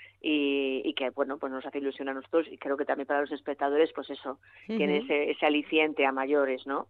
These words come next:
Speaker 2: Ujú. Bueno, hablábamos del conserje, eh, lo tildabas de, de cómico, y el siguiente espectáculo, aunque por nombre lleva La Llorona, con Y, de Ayelen Ormaechea,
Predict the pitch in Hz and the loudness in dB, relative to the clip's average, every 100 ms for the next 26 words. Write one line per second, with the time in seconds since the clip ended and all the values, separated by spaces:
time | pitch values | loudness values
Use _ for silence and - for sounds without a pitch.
0 | - 240 214 185 294 - - - 254 214 | -2 0 2 0 -2 -6 -8 2 4 4
1 | 190 233 233 254 269 269 262 - 302 - | 2 2 4 4 4 2 0 0 0 2
2 | 214 175 175 180 180 175 175 175 190 190 | 2 2 2 2 2 0 -2 0 2 2
3 | 208 214 208 196 196 185 196 254 262 277 | 2 2 2 2 2 2 2 4 4 4
4 | 330 359 - - - 226 214 185 208 202 | 2 0 -4 -16 0 2 4 2 -2 -2
5 | 202 233 226 - 277 233 185 175 170 180 | -2 -2 -4 0 0 2 2 2 0 2
6 | 175 175 180 190 220 226 226 226 220 220 | 4 2 2 2 2 4 4 4 4 4
7 | 214 220 262 233 269 - 208 196 202 220 | 4 4 4 4 0 -4 -2 0 2 2
8 | 208 208 214 180 170 190 196 190 196 196 | 4 4 4 4 4 4 4 4 2 0
9 | 202 196 190 226 | 0 0 0 2